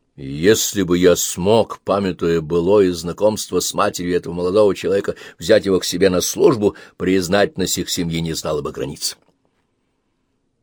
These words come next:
Я дважды перечитал письмо, а потом ещё раз те строки, где говорилось о Наташе.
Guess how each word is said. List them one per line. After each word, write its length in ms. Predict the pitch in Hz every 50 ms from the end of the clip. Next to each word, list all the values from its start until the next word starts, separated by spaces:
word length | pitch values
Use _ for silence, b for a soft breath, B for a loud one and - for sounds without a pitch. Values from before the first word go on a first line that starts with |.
| _ _ _ _
Я 220 | - 85 131 165
дважды 500 | 151 139 135 143 156 160 147 135 143 156
перечитал 720 | 151 160 160 151 151 143 - - 151 - - 127 127 127 117
письмо, 540 | - - - 113 - - - - 95 92 85
а 20 |
потом 220 | 82 - 82 85 85
ещё 240 | 82 - - 85 78
раз 440 | 78 87 95 101 104 98 - -
те 220 | - - 95 85 85
строки, 640 | - - - - 90 - 104 107 - - 98 - b b b b b b b
где 200 | - 73 69 73
говорилось 400 | 73 76 76 80 85 85 85 -
о 40 | -
Наташе. 420 | 82 80 78 - - - - -